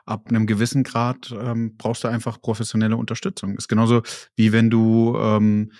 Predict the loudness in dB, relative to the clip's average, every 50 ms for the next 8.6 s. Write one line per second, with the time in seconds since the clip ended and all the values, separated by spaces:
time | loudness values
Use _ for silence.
0 | -20 _ _ -6 -2 0 0 2 2 2 4 4 2 0 -2 -6 -10 -6 -2 0
1 | 0 2 2 2 2 2 2 0 0 0 -2 -4 -8 _ _ _ _ _ -10 -8
2 | -6 -4 0 2 4 6 6 8 6 6 6 4 2 0 -2 -2 0 2 0 0
3 | 0 -2 -6 -8 -12 -8 -4 0 2 2 4 4 4 2 2 0 0 0 -2 -2
4 | -2 0 2 4 4 4 4 4 4 2 0 0 0 -2 -4 -4 -2 0 -2 -2
5 | -2 -2 -2 0 0 2 0 0 -2 -4 -10 -20 -20 -20 _ -10 -4 -2 0 0
6 | 0 -2 -2 -2 -2 -2 -4 -4 -4 -4 -4 -2 -2 -2 -4 -4 -6 -6 -6 -6
7 | -6 -8 -8 -8 -6 -2 -2 0 0 0 0 0 -2 -4 -6 -8 -6 -6 -6 -8
8 | _ -14 -16 -12 -8 -6 -4 -4 -4 -6 -8